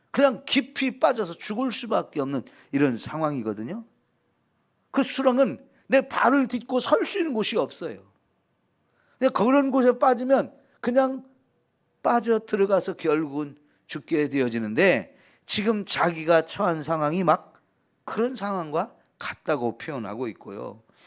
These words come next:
세 번째, "깊은 물에 들어가니 큰 물이 되게 넘치나이다." 그랬어요.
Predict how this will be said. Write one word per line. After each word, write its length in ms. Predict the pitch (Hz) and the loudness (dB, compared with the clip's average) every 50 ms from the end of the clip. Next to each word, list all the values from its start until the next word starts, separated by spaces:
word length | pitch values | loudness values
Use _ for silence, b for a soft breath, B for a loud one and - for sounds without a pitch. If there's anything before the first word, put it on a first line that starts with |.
| b b - | b b -8
세 180 | - - 202 | -4 -4 -2
번째, 560 | 185 208 202 190 180 - - 208 226 320 349 - _ _ _ _ _ _ _ _ _ _ _ _ _ _ _ _ _ _ _ _ _ _ _ _ _ _ _ _ _ _ _ _ _ _ _ _ _ _ _ _ _ _ _ _ _ _ _ _ _ _ _ _ _ _ | 0 0 0 0 -2 0 2 2 2 2 0 -4 _ _ _ _ _ _ _ _ _ _ _ _ _ _ _ _ _ _ _ _ _ _ _ _ _ _ _ _ _ _ _ _ _ _ _ _ _ _ _ _ _ _ _ _ _ _ _ _ _ _ _ _ _ _
"깊은 500 | - - 233 247 - - - - 254 254 | 0 0 0 0 0 -6 -8 -2 0 2
물에 400 | 240 247 220 202 190 196 196 196 | 2 2 2 2 4 4 4 4
들어가니 680 | 196 - 175 165 165 147 151 147 147 151 151 147 143 - | 2 0 -2 -2 0 0 0 0 0 -2 -4 -6 -4 -4
큰 400 | - - - - - 233 302 247 208 | -2 -2 -2 -2 -2 -2 0 0 0
물이 220 | 185 185 160 151 | 2 2 0 0
되게 580 | 135 139 135 123 135 151 160 170 170 - - _ _ _ _ _ | 0 -2 -2 0 0 2 2 2 0 -4 -10 _ _ _ _ _
넘치나이다." 1000 | - 123 135 156 170 - - - - 185 175 160 156 147 131 120 123 117 113 113 110 | 0 2 2 0 0 -4 -6 -6 -4 -2 0 0 0 -2 -2 -2 -2 0 0 -2 -4
그랬어요. 600 | 110 - - 110 95 - - - 98 92 82 | -6 -8 -8 -8 -8 -8 -10 -12 -14 -16 -18